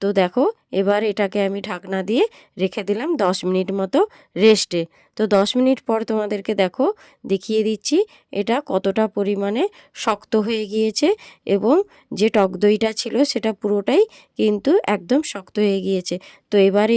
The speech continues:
এর মধ্যে আমি অল্প অল্প করে জল দিয়ে এটাকে একটু, ব্যাটারটাকে পাতলা করে নিতে হবে। তো একসঙ্গে কিন্তু বেশি জল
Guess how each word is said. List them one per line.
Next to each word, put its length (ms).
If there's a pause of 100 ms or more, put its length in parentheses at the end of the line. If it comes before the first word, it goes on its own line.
এর 100
মধ্যে 320
আমি 240
অল্প 260
অল্প 220 (180)
করে 180 (460)
জল 280 (100)
দিয়ে 220 (280)
এটাকে 380
একটু, 200
ব্যাটারটাকে 540 (100)
পাতলা 380
করে 260
নিতে 240
হবে। 240 (340)
তো 80 (200)
একসঙ্গে 460
কিন্তু 300
বেশি 360
জল 220